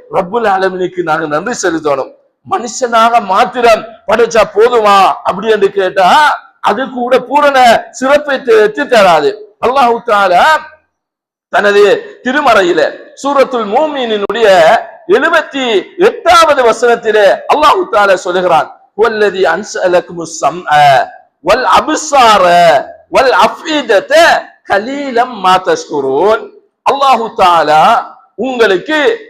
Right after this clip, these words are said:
கேள்வி புலனை ஏற்படுத்தினான், பார்வையை ஏற்படுத்தினான், இதயத்தையும் அல்லாஹு தஆலா உங்களுக்கு ஏற்படுத்தி தந்திருக்கிறான், ஆனால் நன்றி செலுத்தக்கூடியவர்கள் மிகவும் குறைவு என்று அல்லாஹு தஆலா சொல்லி காட்டுகிறான்.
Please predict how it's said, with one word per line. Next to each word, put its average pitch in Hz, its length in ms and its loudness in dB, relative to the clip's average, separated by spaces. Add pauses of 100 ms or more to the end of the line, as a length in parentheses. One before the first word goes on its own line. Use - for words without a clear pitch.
கேள்வி 254 440 2
புலனை 190 520 -4
ஏற்படுத்தினான், 139 840 0 (520)
பார்வையை 254 880 2
ஏற்படுத்தினான், 160 920 2 (340)
இதயத்தையும் 277 840 -2
அல்லாஹு 233 480 2
தஆலா 208 240 4
உங்களுக்கு 208 520 0
ஏற்படுத்தி 214 540 -2
தந்திருக்கிறான், 196 1040 0 (360)
ஆனால் 294 760 2 (160)
நன்றி 226 500 -6 (120)
செலுத்தக்கூடியவர்கள் 175 1080 -4
மிகவும் 175 440 -8
குறைவு 139 920 -2 (340)
என்று 175 680 0 (220)
அல்லாஹு 247 420 2
தஆலா 175 220 2
சொல்லி 196 360 -4
காட்டுகிறான். 147 600 -4